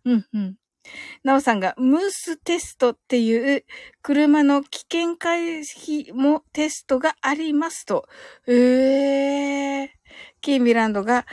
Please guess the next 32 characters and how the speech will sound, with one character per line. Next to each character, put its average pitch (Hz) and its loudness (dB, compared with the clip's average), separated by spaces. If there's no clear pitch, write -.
え 220 6
ー、 - 8
夜 277 4
遅 254 0
い 254 0
時 233 -8
間 262 0
だ 277 0
っ 277 -4
た 214 -6
か 208 0
ら 240 2
迎 202 -2
え - -8
に 302 -6
も 302 -4
行 294 -8
け 339 -10
ず 349 -14
と。 - -8
う 370 -6
わ 370 -2
ー、 370 -12
大 311 0
変 294 2
で 311 -2
し - -12
た 269 0
ね。 254 2
そ 262 2
う 233 -8
か。 196 -8